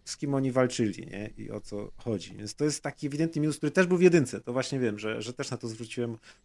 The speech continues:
zwróciłem uwagę w jedynce. Więc to jest dla mnie coś, co właśnie tak nie rozumiem, że tu robią drugą część, więc mogliby to według mnie, y, trochę chociaż zaznaczyć, że to by dużo dało temu filmowi. I na koniec, y, scena,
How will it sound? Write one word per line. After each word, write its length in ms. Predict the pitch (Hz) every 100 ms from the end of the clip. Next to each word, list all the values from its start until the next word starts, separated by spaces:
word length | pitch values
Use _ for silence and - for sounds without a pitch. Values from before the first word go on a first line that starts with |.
| _ -
zwróciłem 340 | 120 - 120
uwagę 220 | 113 113
w 40 | 113
jedynce. 460 | 113 104 - 104 - - - - - - -
Więc 160 | 113
to 140 | - 135
jest 180 | 135 123
dla 140 | 123
mnie 120 | 123
coś, 200 | 123 135
co 120 | - 131
właśnie 240 | 135 143
tak 160 | 147 156
nie 80 |
rozumiem, 420 | 156 151 175 170 165
że 380 | 156 151 151 139
tu 60 | 147
robią 220 | 156 151
drugą 240 | 156 151
część, 220 | 143 160
więc 180 | 147 135
mogliby 480 | 156 165 160 147 143
to 280 | - 135 127 - - - - -
według 520 | 120 123 127 127 -
mnie, 200 | 127 127
y, 280 | 127 123 120 123 123 123 123 120 -
trochę 280 | 139 151 139
chociaż 260 | 127 131 123
zaznaczyć, 500 | 127 110 131 - 123
że 100 | 117
to 120 | 120
by 100 | 120
dużo 240 | 113 123
dało 240 | 117 113 101
temu 200 | 95 95
filmowi. 400 | - 104 98 165
I 20 |
na 120 | 165
koniec, 500 | 156 170 170 160 - - - - 139
y, 160 | 135
scena, 680 | 123 - 151 147 143 135 135